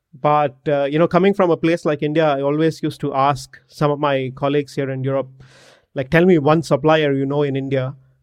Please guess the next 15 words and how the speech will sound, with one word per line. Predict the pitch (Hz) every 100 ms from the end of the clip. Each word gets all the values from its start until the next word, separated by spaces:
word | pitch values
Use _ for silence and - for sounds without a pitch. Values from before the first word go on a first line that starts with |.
| _
who | 147
can | 156 143
do | 143 156
some | 147
space | 131 - 139 131
stuff," | - - - - _ _ -
right? | 131 131 - _ _ _
Because | 147 156 151 131 - _ -
at | 147
the | 156
end | 160
of | 185
the | 165
day, | 170 170 151 - _ _ _ _ _
um, | 139 135 131 127